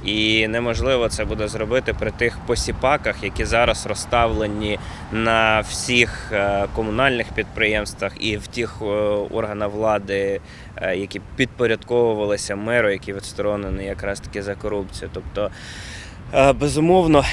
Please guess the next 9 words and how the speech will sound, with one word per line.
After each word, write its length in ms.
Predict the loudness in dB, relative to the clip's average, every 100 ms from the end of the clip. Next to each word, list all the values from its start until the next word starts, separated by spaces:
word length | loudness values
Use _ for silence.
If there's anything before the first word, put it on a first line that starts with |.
| -2
для 160 | 2 4
нас 220 | 6 2
важливо, 560 | 0 0 2 4 4 2
щоб, 280 | -2 -2 -2 -6 -8 -6
е, 220 | 0 0 0 -6 -14 -16 -18 -18 -18 -16 -12 -12 -2
Полтава, 560 | -2 2 4 4 2 -4 -10 -20 -18 -18 -18 -18 -18 -4
вона 180 | 0 0
була 280 | 2 2 2
взірцем. 720 | 0 0 0 -2 -2 -2